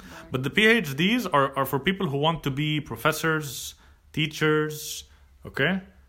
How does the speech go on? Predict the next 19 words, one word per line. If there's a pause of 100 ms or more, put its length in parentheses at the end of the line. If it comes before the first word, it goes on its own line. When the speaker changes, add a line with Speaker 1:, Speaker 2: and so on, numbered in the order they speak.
(240)
Speaker 2:
So,
Speaker 1:
Yeah.
Speaker 2:
so
if
you
want
to
be
a, (420)
a
teacher
or
a
professor
at
a
school
or
university,